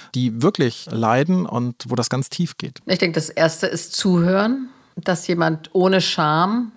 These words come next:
Speaker 2: über die eigene Angst sprechen kann, die eigenen Belastungen. Das finde ich wichtig und dafür haben wir oft nicht genügend Räume. Ich denke, heute wird oft so drüber weggegangen. Ja, also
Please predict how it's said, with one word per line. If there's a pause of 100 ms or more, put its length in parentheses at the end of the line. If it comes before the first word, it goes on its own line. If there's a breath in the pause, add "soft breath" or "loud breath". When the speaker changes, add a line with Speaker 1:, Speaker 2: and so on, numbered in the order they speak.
(140)
Speaker 2:
über
die
eigene
Angst
sprechen
kann, (360)
die
eigenen
Belastungen. (180)
Das
finde
ich
wichtig
und
dafür
haben
wir
oft
nicht
genügend
Räume.
Ich
denke,
heute
wird
oft
so
drüber
weggegangen.
Ja,
also